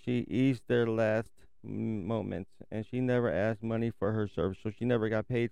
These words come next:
for none of this stuff. The only trouble with Bertha, the police say, was that when her patients rallied and gave promise of recovery, she resented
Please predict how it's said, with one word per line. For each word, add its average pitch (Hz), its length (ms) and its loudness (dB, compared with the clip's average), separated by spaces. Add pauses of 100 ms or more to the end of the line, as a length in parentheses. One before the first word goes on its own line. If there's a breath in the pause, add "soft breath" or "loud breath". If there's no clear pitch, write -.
for 104 80 -4
none 110 440 0
of 90 60 2
this 90 120 -2
stuff. - 300 -4 (680)
The 123 80 6
only 131 260 6
trouble 131 300 2
with 117 180 0
Bertha, 117 500 4 (380)
the 120 80 2
police 127 300 2
say, 117 200 4
was 107 360 4
that 104 260 4
when 113 160 2
her 117 140 4
patients 120 540 2
rallied 113 520 4
and 104 220 0
gave 110 260 2
promise 117 420 2
of 98 180 2
recovery, 107 680 0 (140)
she 127 100 -2
resented 110 680 2